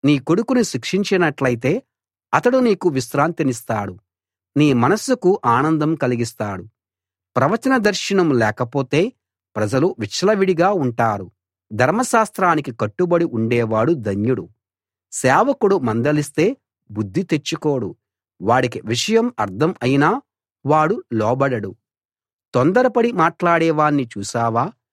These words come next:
వాడికంటే మూర్ఖుడే సులువుగా మారతాడు. ఒకడు తన సేవకుణ్ణి చిన్నప్పటి నుండి గారాబంగా పెంచితే చివరకు వాడి వలన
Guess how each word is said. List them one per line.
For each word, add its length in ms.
వాడికంటే 720
మూర్ఖుడే 560
సులువుగా 580
మారతాడు. 680
ఒకడు 360
తన 240
సేవకుణ్ణి 800
చిన్నప్పటి 560
నుండి 360
గారాబంగా 800
పెంచితే 520
చివరకు 540
వాడి 320
వలన 300